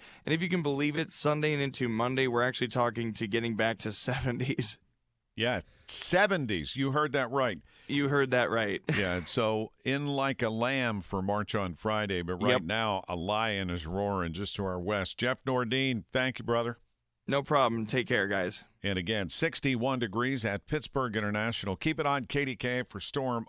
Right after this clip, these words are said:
Speaker 2: updates, and when you need us, we got it covered with the K D K Storm Center, and we appreciate our partners in that. Brought to you by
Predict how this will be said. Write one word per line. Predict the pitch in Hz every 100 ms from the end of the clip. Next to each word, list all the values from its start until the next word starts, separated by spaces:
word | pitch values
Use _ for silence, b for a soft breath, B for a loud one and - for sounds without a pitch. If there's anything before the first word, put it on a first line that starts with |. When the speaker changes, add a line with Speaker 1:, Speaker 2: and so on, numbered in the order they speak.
| -
Speaker 2:
updates, | 127 - 117 113 -
and | 98
when | 101 104
you | 98
need | 104 120
us, | 113 98 -
we | 107 107
got | 107 104
it | 90
covered | - 123 113 107 90
with | 98 95
the | 90
K | 127 107
D |
K | 98 107 95
Storm | - 104 101 85
Center, | - 127 127 127 - b b b b
and | 87 95 92 90
we | 104
appreciate | 101 - 123 - 107 95
our | 85
partners | - 120 110 104 92
in | 92 90
that. | 92 90 90 b b b b
Brought | 113 113
to | - 113
you | 101
by | 80 113 104 101